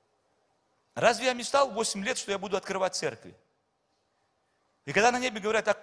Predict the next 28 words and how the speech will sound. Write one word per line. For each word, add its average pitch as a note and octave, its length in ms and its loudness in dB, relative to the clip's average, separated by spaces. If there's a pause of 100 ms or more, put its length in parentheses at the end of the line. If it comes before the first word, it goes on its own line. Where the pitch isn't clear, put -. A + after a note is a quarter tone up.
через A3+ 220 -4
кого C4+ 240 0
это B3+ 100 -6
будем G3+ 240 -6
делать?» B2+ 300 -4 (540)
Слушай, A#2+ 240 -6
а - 20 -4
давайте G3 360 -2
его. B2+ 300 -8 (1000)
Да, F3+ 280 2
он D#3+ 160 -2
глупый, D#3+ 360 -6
да, F3+ 200 4
он E3+ 120 -4
деревенский, C3 600 -10 (460)
но D3 100 -6
он G3 60 -6
почему-то A3 360 -2
каждый G#3 240 2
день A3+ 140 -4
об G3+ 80 -4
этом A3 200 -6
молится. D#3+ 400 -6 (1900)
Знаете, G#3 280 0
если A3+ 200 -4
бы F#3+ 60 -8
я G#3+ 120 6
знал, A3+ 400 2